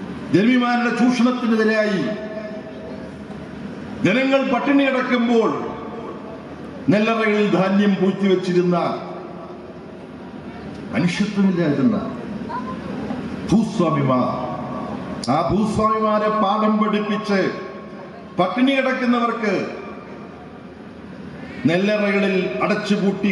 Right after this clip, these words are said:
കരിഞ്ചന്ത നടത്താൻ വെച്ചിരുന്ന നെല്ല് പിടിച്ചെടുത്ത് വിതരണം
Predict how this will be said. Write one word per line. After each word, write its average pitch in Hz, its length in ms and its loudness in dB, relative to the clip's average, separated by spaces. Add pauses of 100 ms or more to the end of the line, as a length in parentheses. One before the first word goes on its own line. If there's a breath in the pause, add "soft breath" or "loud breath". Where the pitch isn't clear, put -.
(100)
കരിഞ്ചന്ത 196 400 4
നടത്താൻ 190 360 2 (120)
വെച്ചിരുന്ന 175 440 0 (1400)
നെല്ല് 170 340 4
പിടിച്ചെടുത്ത് 165 720 2 (920)
വിതരണം 151 400 2